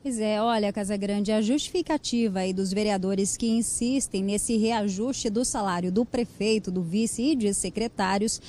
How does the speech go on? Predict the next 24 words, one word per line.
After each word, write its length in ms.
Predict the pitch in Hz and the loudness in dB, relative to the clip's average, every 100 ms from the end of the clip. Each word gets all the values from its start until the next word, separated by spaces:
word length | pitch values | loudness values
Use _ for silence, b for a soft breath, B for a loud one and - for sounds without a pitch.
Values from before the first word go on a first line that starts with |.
| B 247 | B -4
é 140 | 269 320 | 2 2
a 60 | |
de 120 | 262 214 | 2 0
que 140 | 269 | 0
o 80 | 277 | 0
salário 560 | - 285 285 339 381 | 0 0 2 2 2
do 80 | 247 | 2
prefeito 500 | 180 180 - 240 240 | 0 -2 2 2 4
é 60 | 262 | 2
o 80 | 269 | 2
teto 380 | - 262 294 | 0 0 0
salarial 520 | - 262 240 208 220 240 | -2 0 2 4 4 2
aqui 200 | - 226 | 0 0
do 100 | 226 | 2
município. 640 | 240 269 - 208 175 - B B | 2 2 2 2 2 -2 B B
Então, 180 | 208 277 | 0 4
ninguém 480 | 311 349 247 277 359 | 6 8 6 6 4
pode 360 | - 262 233 214 | 2 2 4 2
ganhar 380 | 202 226 285 294 | 2 2 4 6
mais 500 | 277 269 269 285 247 | 6 6 4 4 4
do 140 | 277 | 0
que 120 | - | 0
o 60 | 262 | 0
prefeito. 560 | 285 294 220 190 170 | 0 0 0 0 -2